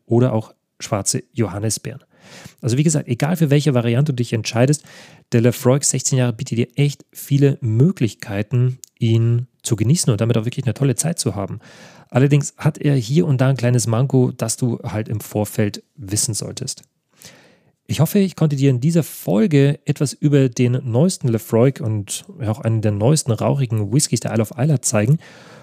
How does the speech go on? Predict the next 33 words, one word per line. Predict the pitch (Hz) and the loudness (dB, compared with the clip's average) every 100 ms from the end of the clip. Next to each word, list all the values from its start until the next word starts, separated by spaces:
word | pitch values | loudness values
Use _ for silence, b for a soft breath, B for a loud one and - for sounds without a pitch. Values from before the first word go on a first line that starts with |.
| B B _ _ | B B _ _
Und | 127 131 139 139 - - 254 262 | 4 4 4 0 -4 -10 -10 -8
ja, | 110 139 120 123 _ | -4 0 0 -4 _
wenn, | 135 120 143 160 165 151 _ _ _ _ _ _ _ | 0 2 4 4 2 -6 _ _ _ _ _ _ _
wenn | 135 120 117 | -18 -2 2
du | 143 | 2
dir | 123 120 123 120 | 2 2 4 4
die | 117 117 107 110 107 107 110 _ - _ _ _ | 0 -6 -4 -2 -2 -4 -10 _ -20 _ _ _
hundert | 123 139 139 | 2 2 2
Euro, | - 127 165 | 2 2 4
wenn | 135 | 2
dir | 120 | 0
die | 117 | 2
hundert | 135 139 | 2 0
Euro | 123 135 | 0 -2
zu | 120 | -4
schade | - 120 | -4 -2
sind | 143 135 | 0 0
für | - | 0
diesen | 123 120 123 - 113 | 0 2 0 2 0
Whisky, | 120 117 | 0 0
bietet | 123 120 | 0 0
sich | - 107 | 0 -2
ja, | 107 110 | -2 -2
bieten | 107 117 117 | -2 -2 -2
sich | - 110 | -4 -4
ja | |
immer | 127 | 0
noch | 120 | 0
Flaschenteilungen | - 107 - 143 123 113 117 113 | -2 -6 0 0 2 2 2 0
an, | 113 117 B B B B B B B B B B B | -2 -4 B B B B B B B B B B B
wo | - | 2
man | 135 127 | 4 2
für, | - 127 123 120 117 107 | 4 4 6 6 4 0